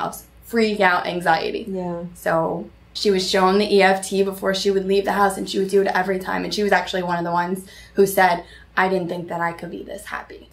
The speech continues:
Speaker 1: Our goal is to have those urges lifted, that it
Speaker 2: Mm-hmm.
Speaker 1: just becomes a thought. Comes
Speaker 2: Mm-hmm.
Speaker 1: in and it goes out. And they
Speaker 2: Right.
Speaker 1: have the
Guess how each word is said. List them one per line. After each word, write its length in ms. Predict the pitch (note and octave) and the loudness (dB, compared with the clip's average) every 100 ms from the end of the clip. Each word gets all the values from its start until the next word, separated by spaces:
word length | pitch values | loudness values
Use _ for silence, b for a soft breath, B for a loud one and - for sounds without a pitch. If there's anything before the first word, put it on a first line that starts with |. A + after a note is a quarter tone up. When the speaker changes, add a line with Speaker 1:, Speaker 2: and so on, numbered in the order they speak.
| - | 4
Speaker 1:
Our 220 | A3+ G#3+ | 4 6
goal 400 | A3 B3 D#4+ G3+ | 6 6 6 2
is 240 | F#3 F#3 | 0 -4
to 80 | G3 | -8
have 420 | G3+ A3 G#3+ F3+ | 0 4 4 2
those 320 | G3 G#3 A3+ - G#3+ | 4 4 4 0 0
urges 680 | A#3+ D#4+ A3+ - - - - | 2 2 0 -2 -4 -10 -8
lifted, 720 | G3+ G3+ A#3 D#4+ - F#3 F3+ G3 | -4 0 4 4 2 -4 -2 4
that 160 | G#3 | 4
it 120 | G3 | 4
Speaker 2:
Mm-hmm. 80 | F#3+ F3+ | 2 2
Speaker 1:
just 220 | A#3+ - | 2 0
becomes 560 | C#4+ C#4 A#3+ A#3 G#3+ G#3+ - | -8 -6 -4 -4 -4 -6 -8
a 120 | F#3+ - - | -8 -8 4
thought. 380 | D4 G3+ - - _ _ _ - | 6 6 2 -12 _ _ _ -10
Comes 280 | G3+ F#3+ F#3+ | -4 0 2
Speaker 2:
Mm-hmm. 120 | A3+ | 2
Speaker 1:
in 260 | D4+ E4+ - _ _ _ | 0 -2 -10 _ _ _
and 180 | F3+ F#3 | -4 -2
it 100 | F3+ F#3+ | -2 0
goes 160 | G3 | 2
out. 320 | F#3+ G#3 D#3 - - | 4 4 2 -8 -6
And 140 | F#3 F#3 | -4 -2
they 80 | |
Speaker 2:
Right. 100 | F#3 - B3 | -4 2 4
Speaker 1:
have 180 | B3 | 4
the 80 | G3+ | 2